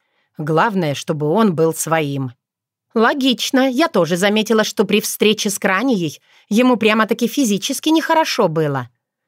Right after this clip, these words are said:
«Ещё бы. Я не знаю, как бы сам реагировал, если бы у меня была такая любящая сестрица.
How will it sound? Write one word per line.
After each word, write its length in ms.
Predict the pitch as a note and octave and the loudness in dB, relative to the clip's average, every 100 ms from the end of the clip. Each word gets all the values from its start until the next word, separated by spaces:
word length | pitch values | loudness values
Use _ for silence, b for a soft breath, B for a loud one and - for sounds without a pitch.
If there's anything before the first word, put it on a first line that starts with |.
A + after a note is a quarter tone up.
| _ _ | _ _
«Ещё 580 | D3 D3 E3 - D3 D3 | -4 -2 -2 0 -2 0
бы. 240 | D3 A#2 - _ _ _ | -2 -4 -12 _ _ _
Я 200 | D#3 F3 | -2 0
не 140 | G#3 G3 | 0 2
знаю, 460 | A3+ D4+ A#3 D#3 | 4 4 4 0
как 240 | - D#3 D3+ | -2 -4 0
бы 120 | D#3 | -2
сам 380 | - A#3 G#3 E3 | 0 2 2 2
реагировал, 720 | D#3 D3+ D3+ C#4 F#3+ C#3+ A#2+ - _ _ - | 2 0 0 0 0 -2 -6 -12 _ _ -6
если 420 | E3 F3 - E3+ | 0 0 2 2
бы 140 | F3 | 4
у 80 | E3+ | 2
меня 300 | E3+ F3+ G#3 | 2 0 0
была 240 | E3+ D#3+ | 0 -2
такая 540 | D3+ E3 G3 F#3+ E3+ D#3+ _ _ | 0 -2 0 0 -2 -4 _ _
любящая 840 | C#4 C#4 C#4+ G3 D#3 C#3+ - D#3 D3 | 0 4 4 4 2 0 0 0 0
сестрица. 800 | - F3 - G3 - - C#3+ | -2 -2 0 -2 -2 -6 -6